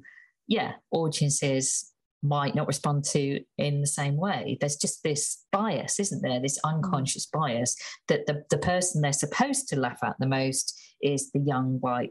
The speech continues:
Speaker 1: straight dude who's talking about wanking or whatever.
Speaker 2: Yeah.
Speaker 1: <laughs>
Speaker 2: And they don't have to respect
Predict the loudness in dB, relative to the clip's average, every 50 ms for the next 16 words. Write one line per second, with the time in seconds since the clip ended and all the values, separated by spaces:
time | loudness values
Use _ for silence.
0 | -6 _ -6 -4 0 0 0 0 0 -2 -2 -2 0 0 0 0 0 0 -2 -2
1 | -2 -4 -10 _ _ -4 -4 -2 -2 0 0 0 2 0 0 2 2 2 2 0
2 | -2 -4 -4 -2 0 0 0 0 0 0 0 0 0 0 -2 -2 -2 -4 -4 -6
3 | _ _ _ _ _ 0 2 4 4 2 2 2 2 0 0 0 0 0 0 0
4 | 0 2 2 0 2 2 0 -2 -4 -10 _ _ _ _ _ _ _ _ -14 -14
5 | -12 -12 -14 -10 -8 -6 -6 -4 -4 -4 -2 -2 -2 -2 -2 -4 -4 -6 -6 _
6 | -4 -2 -2 -2 -2 -4 -4 -4 -4 -4 -4 -6 _ -20